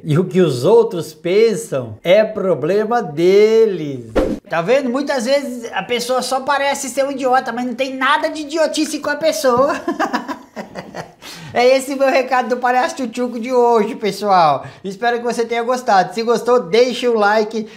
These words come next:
Se inscreva no canal, ative o sininho das notificações. Vem ser um tchutchuco, vem ser uma tchutchuca oficial de carteirinha.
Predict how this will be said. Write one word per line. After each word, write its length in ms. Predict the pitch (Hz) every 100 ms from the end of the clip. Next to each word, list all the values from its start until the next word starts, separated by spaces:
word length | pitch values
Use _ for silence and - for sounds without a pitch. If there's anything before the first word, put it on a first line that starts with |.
| - _
Se 180 | - 247
inscreva 520 | 254 - 233 285 285
no 100 | 277
canal, 520 | 269 247 220 214 175 196
ative 640 | 202 214 - 285 339 311
o 40 |
sininho 400 | 262 269 262 269
das 200 | 254 247
notificações. 840 | 226 247 240 240 220 - 247 247 - - -
Vem 280 | 151 233
ser 260 | 220 220 214
um 120 | 220
tchutchuco, 640 | 196 202 - 226 220 190 156
vem 160 | 240 240
ser 320 | - 233 233
uma 180 | 226 220
tchutchuca 800 | - 226 - 254 240 233 180 220
oficial 920 | 277 - - 240 - 214 233 208 170
de 220 | 160 254
carteirinha. 1800 | - 226 247 262 254 233 214 - 233 190 226 277 262 226 208 190 170 147